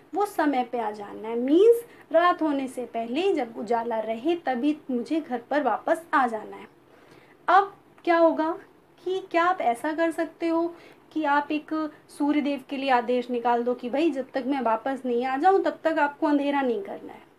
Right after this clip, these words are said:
नहीं कर सकते ना। ये जो घटना है कि दिन कब होगा, रात कब होगी, ये एक प्राकृतिक घटना है और इस पर हमारा कोई control नहीं है।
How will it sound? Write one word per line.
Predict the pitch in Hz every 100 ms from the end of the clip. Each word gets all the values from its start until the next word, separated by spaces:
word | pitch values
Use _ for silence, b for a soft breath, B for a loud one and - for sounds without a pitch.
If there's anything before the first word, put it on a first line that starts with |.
| _ _
नहीं | 285 339
कर | 339
सकते | 320 330 330 320
ना। | 339 480 - B B B B -
ये | 311 427 466
जो | 370
घटना | 240 233 233 233 220
है | 220 233 339
कि | 370 370 370 B B -
दिन | 294 311
कब | 294 285
होगा, | 294 262 277 277
रात | 240 254 -
कब | 294 277
होगी, | 277 262 247
ये | 285 254 359
एक | 381 -
प्राकृतिक | 240 220 294 294 349
घटना | 277 247 240 240
है | 269
और | 392 381
इस | 294 - -
पर | 370 339
हमारा | 285 247 226 240 320
कोई | 311 254 269
control | 262 233 233 277 339
नहीं | 285 233 240 294
है। | 247 226